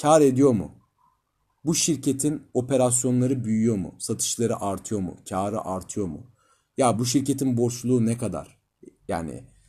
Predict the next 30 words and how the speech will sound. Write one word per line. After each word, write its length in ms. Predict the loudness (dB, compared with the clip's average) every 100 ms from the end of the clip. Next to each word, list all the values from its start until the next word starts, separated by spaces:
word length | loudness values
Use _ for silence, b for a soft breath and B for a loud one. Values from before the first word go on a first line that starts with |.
| -20 _
s-, 600 | -2 0 0 -4 -6 -8
bu 100 | -6
şirkete 400 | -2 0 0 0
sıcak 420 | 0 2 0 -2 -2
para 140 | -2
girişi 360 | 0 0 -2 -4
oluyor 320 | -2 2 2
mu 140 | 2
operasyonlarından 960 | -2 -4 -4 -2 -4 -4 -6 -8 -8 -10
kaynaklı? 640 | -10 -12 -12 -16 -20 -20 _ b b b b b _ -10
Bu 180 | -4
şirketin 480 | 2 2 2 -2 0
gidişatı 560 | 0 0 -2 -2 -2 -2
nasıl? 380 | 0 -2 -4 -8
İçinde 380 | -2 0 2
bulunduğu 320 | 2 2 2 0
sektör 460 | -2 -4 -2 0
ne 60 | 2
yöne 280 | 0 0 -2
doğru 220 | -4 -6
gidiyor? 360 | -10 -14 -16 -18 _ _ _ _ _ _
Ya 180 | -4 0
bu 100 | 0
tip 140 | 0 2
şeyleri 400 | 4 4 4 2
gerçekten 540 | 0 0 -2 -2 -4
düşünüp 380 | -4 -4 -2 0
doğru 240 | 0 2
değerlendirebiliyorsanız 1040 | 2 2 0 -2 -2 0 2 2 0 -4
arkadaşlar 640 | -4 -6 -8 -8 -8 -8